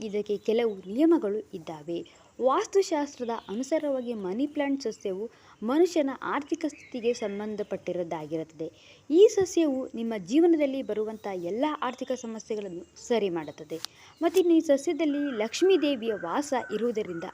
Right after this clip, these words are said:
ಆರ್ಥಿಕ ಸಮಸ್ಯೆಗಳನ್ನು ದೂರ ಮಾಡುತ್ತದೆ. ಇದರಿಂದ ನಿಮಗೆ ಧನ ಸಂಪತ್ತು ವೃದ್ಧಿಯಾಗಲು ಸಹಾಯ ಆಗುತ್ತದೆ.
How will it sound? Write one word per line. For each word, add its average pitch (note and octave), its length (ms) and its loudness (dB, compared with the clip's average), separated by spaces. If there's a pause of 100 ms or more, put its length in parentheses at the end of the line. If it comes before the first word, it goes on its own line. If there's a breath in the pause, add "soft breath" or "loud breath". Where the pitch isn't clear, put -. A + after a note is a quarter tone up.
ಆರ್ಥಿಕ D4+ 440 0
ಸಮಸ್ಯೆಗಳನ್ನು G#3 760 -4
ದೂರ G#3 200 0 (160)
ಮಾಡುತ್ತದೆ. D#3 440 -8 (460 loud breath)
ಇದರಿಂದ G4 340 8
ನಿಮಗೆ D4 280 2
ಧನ G3+ 300 -4
ಸಂಪತ್ತು C4 540 -6
ವೃದ್ಧಿಯಾಗಲು A3+ 680 0
ಸಹಾಯ G3 560 -8
ಆಗುತ್ತದೆ. E3+ 540 -6